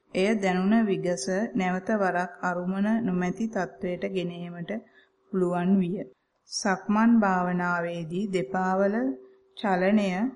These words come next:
සහ පොළව සමග ස්පර්ශය හොඳින් වටහාගත හැකි වුණත් එයත් සමගම සිත නිතරම අතීතයට දුව යයි. ඒකාග්‍රතාවයක් ඇති කර ගැනීමට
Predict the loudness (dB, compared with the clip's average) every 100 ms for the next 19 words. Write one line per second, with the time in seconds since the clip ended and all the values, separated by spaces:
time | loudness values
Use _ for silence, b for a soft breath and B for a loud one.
0 | -10 _ _ _ _ -6 -4 0 -2 0
1 | 0 2 2 2 0 0 -2 -4 -6 -4
2 | -4 -2 -4 -4 -2 -2 -4 B B _
3 | -2 2 6 6 6 4 2 0 0 -2
4 | 0 0 -2 -4 -2 -2 -2 -6 -10 _
5 | _ _ 0 2 4 2 0 2 0 0
6 | 0 2 0 -4 -2 -2 0 -2 0 0
7 | -2 -4 -6 -4 -4 -4 -4 -2 0 0
8 | -2 -6 -16 _ _ _ _ -2 0 0
9 | -2 -2 -6 -2 0 2 0 -2 -8 -8
10 | -4 -2 -2 -4 -6 -6 -8 -8